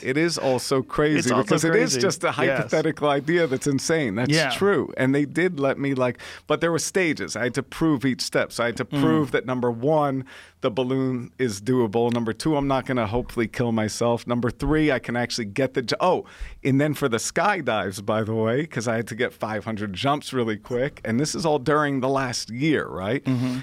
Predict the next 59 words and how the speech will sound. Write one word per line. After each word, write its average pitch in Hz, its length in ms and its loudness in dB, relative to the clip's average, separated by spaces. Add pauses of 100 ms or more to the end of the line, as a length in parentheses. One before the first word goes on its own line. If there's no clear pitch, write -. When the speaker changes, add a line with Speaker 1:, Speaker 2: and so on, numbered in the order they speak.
(440)
Speaker 1:
Um, 120 400 2
so 139 240 0
insurance 139 640 -2
wouldn't 113 320 -4
cover 127 320 0
that. 101 160 0
I 139 60 0
mean, 147 180 0
they 135 100 4
would 180 280 0
cover, 123 240 -2
but 117 160 -4
it's - 160 -10
not 127 200 0
affordable. 135 640 -2
So - 200 0
I - 20 2
had 160 200 -2
to 156 60 -12
do 151 200 -2
five, 156 420 -4
almost 151 400 0
five 131 240 -2
hundred, 113 220 -2
four 139 260 2
hundred 113 300 -2
jumps 170 340 0
or 131 80 0
so 135 300 0 (320)
with 156 140 -4
no 160 220 2
insurance. 190 600 0
You 135 140 -6
know 151 140 4
what 151 100 6
I - 20 2
Speaker 2:
Oh, - 40 2
Speaker 1:
mean? 156 320 0
And 131 100 2
so 180 140 2
Speaker 2:
Jesus. 127 100 -2
Speaker 1:
that's 196 320 0
a 175 80 -2
whole 175 180 0
separate - 580 -2
thing 139 200 2
that's 131 180 0
not 139 260 2
related. 143 460 2
So 127 100 0
I 131 40 4
had 165 180 0
to 180 80 -6
go 165 160 0
do 156 200 -2
them 160 180 0
for 151 160 -6
my 131 220 2
own 165 360 0